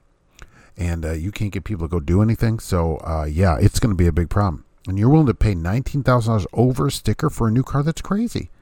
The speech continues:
So your forty thousand dollar car is, you're gonna willing to pay almost sixty grand for it? Sixty grand? In two years, now you owe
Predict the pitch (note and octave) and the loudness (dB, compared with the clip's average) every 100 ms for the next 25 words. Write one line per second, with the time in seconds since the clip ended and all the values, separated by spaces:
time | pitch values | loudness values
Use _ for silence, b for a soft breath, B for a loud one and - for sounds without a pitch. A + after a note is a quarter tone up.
0 | b b b b - - C#3 C#3 - E3 | b b b b -2 4 4 4 0 -4
1 | F3+ E3 D#3 D3 D3 - C#3+ A#2 G#2 - | -4 -4 -4 -4 -4 0 0 0 -4 -2
2 | A#2 D#3 C#3+ - A2+ C#3+ - C3 A#2+ A#2+ | 2 2 0 -2 0 2 2 2 0 -4
3 | - - D3+ - F#3+ C3+ F#2 F#2 B2+ D3 | -4 -4 -4 -4 -6 -4 -2 0 0 0
4 | - F#3 B3 - _ _ _ _ _ _ | -2 0 0 -4 _ _ _ _ _ _
5 | _ _ _ _ _ _ _ - - - | _ _ _ _ _ _ _ -18 -12 -2
6 | F#3+ - - D3+ B2 B2 E3 A3 - _ | -2 -2 -6 -2 2 2 2 -2 -8 _
7 | _ _ _ _ _ - D#3 - - G3 | _ _ _ _ _ -2 0 0 2 2
8 | A2 D#3+ E3+ A#2 B2+ - - A2+ B2 C#3+ | 4 4 6 4 0 -6 -10 -2 4 6
9 | D3 D#3+ C#3 C3+ A#2+ | 6 4 4 4 2